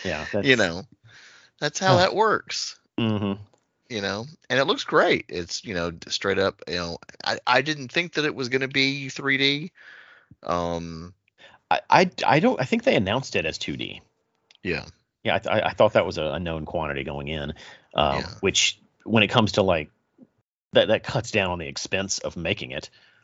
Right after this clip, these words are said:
Speaker 2: Yeah.
Speaker 1: Uh, the
Speaker 2: But
Speaker 1: art
Speaker 2: I
Speaker 1: style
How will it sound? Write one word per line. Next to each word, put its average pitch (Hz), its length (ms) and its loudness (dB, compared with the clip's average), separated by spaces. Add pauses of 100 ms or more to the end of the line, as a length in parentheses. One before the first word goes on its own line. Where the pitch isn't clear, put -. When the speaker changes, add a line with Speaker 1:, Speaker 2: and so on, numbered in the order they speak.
(160)
Speaker 2:
Yeah. 95 200 2 (600)
Speaker 1:
Uh, 80 400 -2 (2750)
the 117 320 4
Speaker 2:
But - 60 8
Speaker 1:
art 113 100 8
Speaker 2:
I 113 60 4
Speaker 1:
style 156 520 4